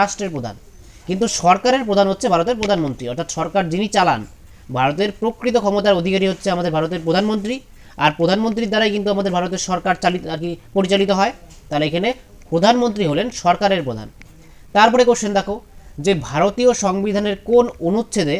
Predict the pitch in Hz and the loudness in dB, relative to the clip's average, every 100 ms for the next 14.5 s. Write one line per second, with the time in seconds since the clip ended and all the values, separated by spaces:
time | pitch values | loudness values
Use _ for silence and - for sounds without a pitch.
0 | - - - 135 151 196 - 247 247 240 | -6 -16 -6 2 4 2 -2 -2 0 0
1 | 226 - 143 - 170 - - 208 208 208 | -2 -2 -6 -2 -2 -2 -6 -2 0 0
2 | 196 190 190 208 - - 160 185 190 185 | -2 -2 -2 -4 -10 -8 -4 -2 -2 -2
3 | 190 147 196 190 220 190 160 160 170 160 | -4 0 -2 -2 -6 -6 -6 -4 -2 0
4 | 170 175 233 - - - 170 175 180 185 | 0 -2 -6 -10 -14 4 8 10 8 0
5 | - 220 160 175 233 - 131 127 123 156 | 2 4 4 2 -2 -8 -10 -8 2 4
6 | 185 202 - 160 185 185 - 120 - - | 4 2 0 0 2 0 -2 -12 -12 -20
7 | - - 190 185 175 175 185 165 110 - | -14 -4 -2 0 -4 -4 -2 -2 -2 -14
8 | - - - 170 170 156 175 190 214 226 | -20 -20 -8 -4 -2 4 4 4 0 0
9 | 220 226 - 196 202 196 - 170 202 240 | 0 0 2 0 0 -2 -4 -2 0 0
10 | 220 180 151 151 143 139 208 302 - - | -2 -2 0 2 0 -2 -6 -6 -12 -14
11 | 143 160 170 208 - - 139 156 185 - | -4 0 2 0 -8 -6 4 4 4 0
12 | 208 233 226 180 170 170 196 196 202 170 | 0 0 2 4 4 4 2 2 -2 -4
13 | 156 170 160 180 160 156 165 - 131 143 | -4 -4 -4 -6 -4 -2 -4 -4 0 0
14 | - 208 190 160 123 | 0 -2 -2 -4 -8